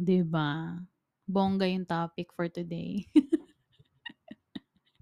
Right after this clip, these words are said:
Kasi totoo, it's, it's so easy to get, you know, caught in this cycle of striving, hustling, grinding, staying in the office more than eight hours, sixteen hours.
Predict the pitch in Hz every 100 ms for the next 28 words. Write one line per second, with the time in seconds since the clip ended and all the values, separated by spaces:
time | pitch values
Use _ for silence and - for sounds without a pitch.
0 | - - - - - 330 403 440 415 156
1 | 277 294 269 214 233 220 - 262 - 294
2 | 294 - 254 220 247 247 226 214 202 180
3 | - - - _ _ _ - 220 202 208
4 | - 208 190 - 202 196 190 180 185 -
5 | 196 180 190 175 170 - - 190 180 185
6 | 180 180 180 185 175 165 - 185 - -
7 | 185 180 180 180 185 190 175 185 185 180
8 | 175 190 - 185 185 185 185 - 180 -
9 | 180 180 - 196 180 180 180 175 175 165
10 | 160 165 160 156 156 175 185 - 180 185
11 | 165 165 160 160 -